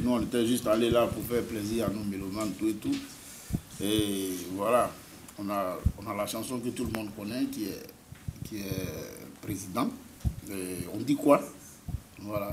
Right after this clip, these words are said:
donc on était, on était en train de chanter cette chanson. Et à la fin de la chanson, il y a des, il y a pe-,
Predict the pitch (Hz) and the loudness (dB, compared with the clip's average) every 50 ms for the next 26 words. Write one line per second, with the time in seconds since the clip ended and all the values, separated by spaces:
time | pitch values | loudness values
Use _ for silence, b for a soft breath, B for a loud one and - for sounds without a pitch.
0 | 98 104 110 107 104 - 117 110 120 113 104 101 101 110 107 104 92 - 90 87 | -4 -6 -6 -6 -6 -8 -8 -8 -6 -6 -8 -8 -8 -8 -8 -8 -10 -12 -14 -14
1 | - 107 104 98 101 104 101 101 101 98 - 117 117 107 95 123 123 113 107 98 | -12 -8 -8 -8 -6 -6 -6 -8 -8 -6 -6 -6 -6 -4 -4 -4 -4 -2 -2 -2
2 | - 113 110 101 127 120 107 123 120 117 - 107 107 104 131 147 - - B B | -2 -4 -4 -4 -4 -4 -2 -4 -4 -4 -4 -6 -6 -2 -2 -2 -2 -2 B B
3 | B B B - 120 139 135 123 117 107 - - - 165 170 151 127 123 113 110 | B B B -2 0 2 2 2 0 0 -2 -2 0 4 4 4 4 4 2 0
4 | - 120 110 - 139 143 143 139 120 101 98 92 95 95 92 90 92 87 87 - | -2 -4 -4 0 4 6 6 6 6 4 0 -2 -2 -4 -4 -4 -6 -8 -12 -14
5 | B B B B B B B B B B B B B - 113 104 110 110 - - | B B B B B B B B B B B B B -8 -6 -4 -2 -2 -2 -2
6 | 120 | -4